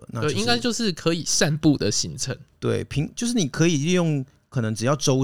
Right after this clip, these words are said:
Speaker 1: 间或周末一个有空的时间，走个几小时就可以完成的事情。
Speaker 2: 嗯，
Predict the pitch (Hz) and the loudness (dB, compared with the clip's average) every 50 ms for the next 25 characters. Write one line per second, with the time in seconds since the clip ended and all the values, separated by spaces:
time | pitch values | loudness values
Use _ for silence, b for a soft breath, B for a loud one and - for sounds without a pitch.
0 | - - - 135 135 123 123 123 127 120 - - 127 123 123 135 139 120 110 113 | -2 -2 0 2 2 2 2 0 0 -2 0 0 0 2 2 2 2 0 0 -2
1 | 113 110 92 - - - 139 120 110 104 - 101 98 - 110 107 - 98 - 95 | -2 -4 -4 -6 -6 -4 -4 -4 -4 -4 -6 -8 -6 -8 -8 -6 -8 -8 -10 -10
2 | - - 104 - 107 92 98 98 107 107 - 120 104 - 78 58 - - - - | -12 -8 -8 -6 -6 -8 -8 -8 -10 -8 -6 -4 -6 -6 -6 -10 -10 -10 -8 -8
3 | - - - - 165 165 156 147 139 135 131 131 127 - | -8 -10 -8 -6 -4 -2 -2 0 0 -2 -2 -2 -4 -10